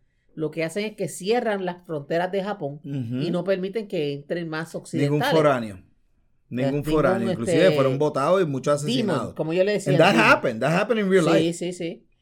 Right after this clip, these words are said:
Speaker 1: Entonces, quedan cuatro hombres blancos en todo Japón.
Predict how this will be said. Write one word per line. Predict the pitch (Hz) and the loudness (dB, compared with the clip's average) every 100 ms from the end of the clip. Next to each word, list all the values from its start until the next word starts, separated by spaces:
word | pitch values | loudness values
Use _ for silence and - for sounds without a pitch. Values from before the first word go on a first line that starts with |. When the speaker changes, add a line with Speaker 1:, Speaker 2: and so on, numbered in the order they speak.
| _ - | _ -8
Speaker 1:
Entonces, | 202 202 233 285 311 - 226 226 - _ _ _ _ _ _ - | -6 -2 2 2 2 -4 -4 -6 -16 _ _ _ _ _ _ 2
quedan | 269 285 269 | 4 4 -2
cuatro | 190 233 262 269 240 - _ - | -2 0 2 0 -4 -8 _ -6
hombres | 160 190 220 196 | -4 -2 -4 -2
blancos | 226 226 202 165 | -4 -4 -4 -4
en | |
todo | - 156 180 | -4 -2 -2
Japón. | 185 110 113 | -4 -10 -18